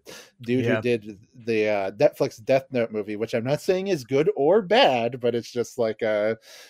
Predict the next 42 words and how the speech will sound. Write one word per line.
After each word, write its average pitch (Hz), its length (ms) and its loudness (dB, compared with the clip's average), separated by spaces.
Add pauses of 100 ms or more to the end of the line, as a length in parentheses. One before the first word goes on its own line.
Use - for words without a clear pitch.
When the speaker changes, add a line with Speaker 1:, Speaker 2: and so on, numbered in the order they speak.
(160)
Speaker 1:
you 113 140 2
know, 95 220 -2
that, 110 320 0
that 117 180 6
is 127 180 2
a 127 280 4 (100)
type 165 300 2
of 175 160 4
movie 147 580 2
that, 113 380 0 (600)
Speaker 2:
<laughs> - 100 -20
Speaker 1:
you 117 140 0
know, 107 400 0 (180)
<laughs> 285 300 6
exists. 156 540 6
Speaker 2:
You 208 60 4
know, 247 240 6 (180)
I 185 100 8
haven't 262 240 4
seen 185 300 2
that 131 180 2
movie, 120 280 -4
and 120 80 -2
I 131 60 0
know 180 120 2
people 196 300 -4
don't 131 220 -2
like 113 280 -4
it, - 180 -8
but 147 160 0
you 196 140 2
also, 220 280 2
you 156 140 0
know, 160 100 -2
it's 196 120 -8
not 190 100 -4
like 175 160 -4
you 110 100 -4
wrote 113 260 -2
the 107 100 -8
movie. 92 480 -8
<laughs> - 60 -8